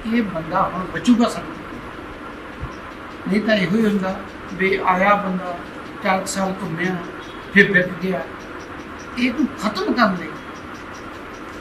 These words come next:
ਆਪਣੀ ਵੱਲੋਂ ਲਿਖ ਕੇ ਦੇ ਦਿੱਤਾ ਕਿ ਜਿੰਨੀ ਦੇਰ ਜੀਵਨ ਹੈ, ਕਦੀ ਵੀ ਜ਼ਿੰਦਗੀ 'ਚ ਕਿਸੇ ਪੋਲੀਟੀਕਲ ਪਾਵਰ ਨੂੰ, ਕੁਰਸੀ ਨੂੰ ਦੇਵਾਂਗੇ ਨਹੀਂ, ਤਾਂ ਕਿ ਸਾਡੇ ਬੱਚਿਆਂ ਲਈ ਜਿਹੜੀ ਸਾਹ ਅਤੇ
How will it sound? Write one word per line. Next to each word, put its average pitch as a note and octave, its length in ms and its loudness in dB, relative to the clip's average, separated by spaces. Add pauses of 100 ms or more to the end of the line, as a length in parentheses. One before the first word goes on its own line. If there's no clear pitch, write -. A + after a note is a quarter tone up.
(160)
ਆਪਣੀ A3 400 6
ਵੱਲੋਂ G#3+ 300 4
ਲਿਖ F3 220 -2
ਕੇ F3+ 80 -2
ਦੇ D#3 120 -10
ਦਿੱਤਾ - 300 -10 (480)
ਕਿ F#3+ 60 2 (120)
ਜਿੰਨੀ G3 300 2
ਦੇਰ F#3 120 2 (100)
ਜੀਵਨ F3+ 320 -6
ਹੈ, D3+ 260 -6 (680)
ਕਦੀ F#3+ 240 -2
ਵੀ F3+ 140 -2 (100)
ਜ਼ਿੰਦਗੀ D#3+ 380 -8
'ਚ - 80 -10 (600)
ਕਿਸੇ F#3 220 -2 (100)
ਪੋਲੀਟੀਕਲ F#3 460 -4 (120)
ਪਾਵਰ D#3+ 360 4
ਨੂੰ, F3+ 320 -8 (240)
ਕੁਰਸੀ G#3+ 340 2
ਨੂੰ E3+ 160 2
ਦੇਵਾਂਗੇ G3 440 2
ਨਹੀਂ, D3+ 260 -8 (760)
ਤਾਂ F3+ 220 2
ਕਿ F3+ 80 -6
ਸਾਡੇ E3+ 360 -6 (140)
ਬੱਚਿਆਂ A3 380 2
ਲਈ G3 160 2
ਜਿਹੜੀ F#3 240 0 (100)
ਸਾਹ E3 240 4
ਅਤੇ - 240 -10